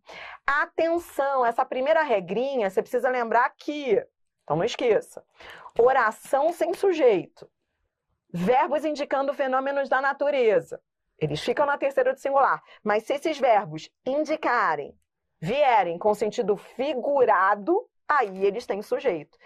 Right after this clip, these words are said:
Sentido figurado. Relembrou? Aí, nesse caso, O chover está no sentido figurado, sentido conotativo.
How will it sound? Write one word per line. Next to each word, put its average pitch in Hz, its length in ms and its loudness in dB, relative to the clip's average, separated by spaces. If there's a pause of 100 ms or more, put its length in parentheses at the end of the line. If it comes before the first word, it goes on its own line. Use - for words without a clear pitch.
(180)
Sentido 202 1200 -4
figurado. 165 880 0
Relembrou? 196 800 0 (1800)
Aí, 175 560 -2
nesse 190 320 -6
caso, 190 800 -2 (500)
O 226 140 2
chover 226 680 -2
está 233 240 -4
no 247 80 -4
sentido 240 380 -4
figurado, 240 640 0
sentido 180 360 -6
conotativo. 226 1040 -4